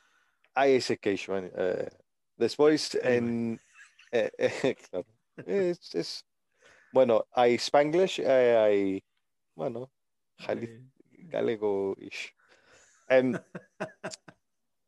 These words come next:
Speaker 1: tamén, mira, si ti non podes comer algo nun restaurante, o sea, nun plato a, a comelo, eu non, non creo que debes de comelo, punto. E hai un
Speaker 2: Ujú.
Speaker 1: peixe, un tipo de peixe en...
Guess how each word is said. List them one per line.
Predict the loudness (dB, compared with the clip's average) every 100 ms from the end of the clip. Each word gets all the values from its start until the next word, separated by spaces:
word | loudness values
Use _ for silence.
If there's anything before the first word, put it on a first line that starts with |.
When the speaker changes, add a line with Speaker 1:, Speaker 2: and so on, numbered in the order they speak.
| 0
Speaker 1:
tamén, | 4 4 4 -2 _ _ _ _ _ _
mira, | 4 4 2 -2 _ _ _ _ _
si | -4 -2
ti | 0 2
non | 2 2
podes | 2 2 2
comer | 2 4 4
algo | 2 0
nun | -4 -2
restaurante, | -2 0 0 2 0 -2 -4 -6 -8 _ _ _ _ _ _ _ _ _
o | -4
sea, | 0 0 0 -2
nun | -4 -4 0
plato | -2 0 0
a, | 0 0
a | -4 -6
comelo, | -4 -2 -2 -2 -6 _ _ _
eu | 0 0
non, | -2 -4 -8 _
non | -8 -6 -2
creo | -2
que | 2 2
debes | 2 -2
de |
comelo, | -4 -2 0 0 0
punto. | -2 -4 -6 -16 _ _ _ _ _ _ -2
E | 2
hai | 4
un | 2
Speaker 2:
Ujú. | 2
Speaker 1:
peixe, | 2 2 0 -2 -4 -6
un | -6 -4 -4
tipo | -4 -2
de | 0
peixe | 0 -2 0 -2 -2
en... | -4 -8 -8 -12